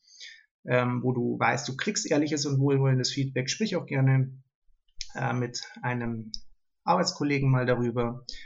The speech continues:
dass du dir bei deinem nächsten Meeting, Vortrag ehrliches Feedback wünschst. Ähm, beschreib auch gerne, was ein wohlwollendes Feedback ist. Nicht jeder weiß das und es kann dann ein bisschen am Anfang,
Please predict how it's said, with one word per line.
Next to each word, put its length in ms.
dass 180
du 60
dir 200
bei 320
deinem 340
nächsten 560
Meeting, 380
Vortrag 360
ehrliches 320
Feedback 440
wünschst. 440
Ähm, 120
beschreib 300
auch 120
gerne, 300
was 300
ein 100
wohlwollendes 560
Feedback 340
ist. 240
Nicht 260
jeder 200
weiß 300
das 200
und 100
es 160
kann 100
dann 160
ein 200
bisschen 240
am 260
Anfang, 360